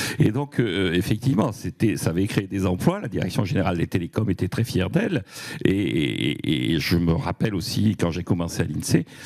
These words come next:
j'avais travaillé sur, euh, la préparation du plan, et on évaluait encore le nombre d'emplois créés par le plan calcul. C'est vous dire si je suis vieux, et, et, mais je peux vous dire que le plan calcul, ça a peut-être créé des emplois, mais ça a plombé les finances publiques pour rien.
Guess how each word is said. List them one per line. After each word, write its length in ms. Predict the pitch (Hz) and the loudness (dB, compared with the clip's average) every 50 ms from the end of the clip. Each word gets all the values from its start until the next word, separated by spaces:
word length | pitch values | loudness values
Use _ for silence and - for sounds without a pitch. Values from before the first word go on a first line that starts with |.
| - - - - - - - | -12 -12 -10 -10 -8 -6 -2
j'avais 300 | - - 82 85 85 85 | 0 0 2 2 2 0
travaillé 420 | 82 - 92 87 85 85 87 95 92 | 0 0 0 2 2 2 2 2 2
sur, 400 | - - 113 - - - - 67 | 0 0 0 2 2 2 2 0
euh, 180 | 65 64 57 | 0 0 0
la 120 | 69 76 - | 0 0 0
préparation 480 | - 95 - 101 92 92 - - 92 | 0 0 0 0 -2 -2 -2 0 0
du 120 | 87 80 73 | 2 2 2
plan, 320 | - - 76 87 95 - | 2 2 0 0 0 0
et 80 | 107 85 | 0 2
on 120 | 85 90 | 2 2
évaluait 320 | 95 87 95 92 95 98 98 | 2 2 2 2 2 0 0
encore 280 | 92 90 - 180 190 | 0 0 0 0 0
le 80 | 139 104 | 0 0
nombre 240 | 98 101 101 98 92 | -2 -2 -2 0 0
d'emplois 320 | 92 92 - - 151 139 | 0 0 0 -2 -2 -2
créés 240 | - - 110 107 - | -2 -2 -2 -2 0
par 140 | - 98 90 | 0 0 0
le 80 | 87 | 0
plan 180 | - - 117 123 | 0 0 0 0
calcul. 540 | 120 113 107 127 - - 113 98 - 123 - - - - - - - _ _ _ _ _ - - - - | 0 -2 -2 -2 0 0 0 0 0 -4 -8 -10 -18 -20 -20 -20 -20 _ _ _ _ _ -18 -12 -6 -4
C'est 140 | - - 87 | -2 0 2
vous 100 | 85 85 | 2 2
dire 180 | 85 98 92 - | 2 0 -2 -2
si 120 | - - | -4 0
je 80 | 73 76 | 0 0
suis 220 | 73 - - 101 | 2 2 2 2
vieux, 240 | 110 143 175 - - - - - - - - - - - - | 2 2 2 0 -2 -6 -12 -12 -10 -10 -8 -8 -6 -2 2
et, 280 | - 85 78 - - | 2 2 2 0 -2
et, 40 | 85 | 0
mais 140 | 82 90 92 | 0 0 0
je 80 | 90 92 | 0 0
peux 100 | - 92 | 0 0
vous 80 | 90 | 0
dire 160 | 107 180 185 | 0 -2 0
que 80 | - - | 0 0
le 120 | 101 95 | -2 -2
plan 180 | - 120 101 98 | 0 -2 -2 0
calcul, 340 | - 95 95 - - 123 95 | 0 -2 -2 0 0 -2 0
ça 120 | - - | 0 -4
a 20 | 113 | -2
peut-être 200 | - 123 117 - | -2 -2 -2 -2
créé 200 | - 107 104 92 | -2 -2 0 0
des 180 | 95 90 87 | 0 2 2
emplois, 460 | 87 92 - - 165 185 220 254 - - | 2 2 2 2 0 0 0 -2 -4 -2
mais 120 | - 90 85 | 0 0 0
ça 240 | - - - 85 | 0 0 -2 -2
a 40 | 85 | -4
plombé 440 | - - 131 131 143 165 170 208 190 | -4 0 0 0 0 0 -2 0 2
les 80 | 143 120 | 2 0
finances 280 | - - 107 101 95 | 2 2 0 0 0
publiques 360 | - - 107 135 208 - - | 0 0 0 2 2 0 0
pour 200 | - - 98 85 | 2 0 0 0
rien. 260 | 98 - 76 82 - | 0 0 0 0 0